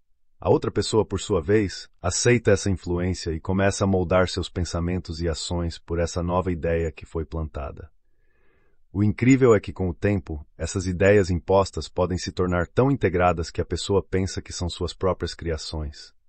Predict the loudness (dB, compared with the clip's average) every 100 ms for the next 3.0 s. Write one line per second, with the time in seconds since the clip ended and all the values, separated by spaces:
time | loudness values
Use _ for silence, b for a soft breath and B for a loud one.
0 | -8 -2 0 2 2 0 -2 -8 -6 -6
1 | -6 -12 -8 -6 -4 -2 -2 -2 -2 0
2 | 0 -2 -2 -6 -8 -10 -8 -10 -12 -14